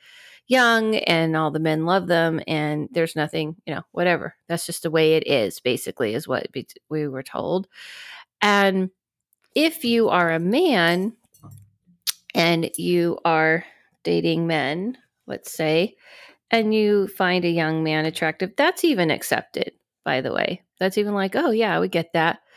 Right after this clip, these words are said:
But for a woman who is in the generation I am, to just, believe me, the posts are super innocent. The women are just like, "Oh my gosh, you know, you're bringing me back to the eighties, you're bringing back to my youth." And,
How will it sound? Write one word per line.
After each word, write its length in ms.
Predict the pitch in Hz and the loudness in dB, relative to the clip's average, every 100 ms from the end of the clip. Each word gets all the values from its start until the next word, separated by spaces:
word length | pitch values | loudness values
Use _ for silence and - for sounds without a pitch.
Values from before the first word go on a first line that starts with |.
| - - - - _ _ - | -20 -20 -20 -20 _ _ 0
But 500 | 349 311 269 269 - | 2 4 2 0 -4
for 540 | - 240 233 226 214 - | -2 2 4 2 0 0
a 120 | 214 | -2
woman 800 | 202 240 226 190 180 196 240 - - - - | 0 0 2 2 2 2 0 -4 -12 -18 -2
who 500 | 208 190 185 180 180 | 2 2 2 2 0
is 460 | 180 180 175 170 - 175 | 0 2 0 -2 -6 -6
in 320 | 170 165 165 | -4 -2 -4
the 80 | 160 | -4
generation 520 | 165 160 156 - 165 | -4 -4 -6 -6 -6
I 120 | 156 | -4
am, 320 | 156 156 170 - - - - _ | -2 -2 -4 -8 -20 -20 -20 _
to 200 | - 302 | -4 -2
just, 340 | 302 294 - - _ - - 254 | 0 0 -2 -14 _ -20 0 2
believe 400 | 254 262 262 254 | 4 2 2 2
me, 100 | 226 | 2
the 120 | 208 | 0
posts 420 | - - 220 226 | -4 0 0 0
are 60 | 202 | -4
super 560 | - - 208 202 185 | -4 -2 -2 0 0
innocent. 480 | - 175 170 - 143 | 2 2 0 -2 -2
The 80 | 165 | -2
women 260 | 175 175 170 | 0 0 0
are 100 | 165 | -2
just 220 | 165 - | -4 -4
like, 160 | 156 | -2
"Oh 180 | 190 202 | 0 2
my 160 | 196 185 | 2 0
gosh, 520 | 180 180 180 175 - | 2 2 0 -2 -2
you 80 | 170 | 0
know, 160 | 165 | 0
you're 120 | 165 165 | 0 0
bringing 220 | 180 185 | 0 2
me 80 | 170 | 2
back 280 | 160 170 | 0 -2
to 120 | - 165 | -2 -2
the 80 | |
eighties, 580 | 151 160 165 170 165 160 | 2 2 2 2 2 0
you're 100 | 156 | -2
bringing 220 | 160 165 | -2 -2
back 220 | 165 165 - | 0 -2 -2
to 100 | 165 | -6
my 120 | 156 | -4
youth." 580 | 151 147 160 160 160 160 | -2 0 2 4 2 0
And, 200 | 151 147 | -4 -4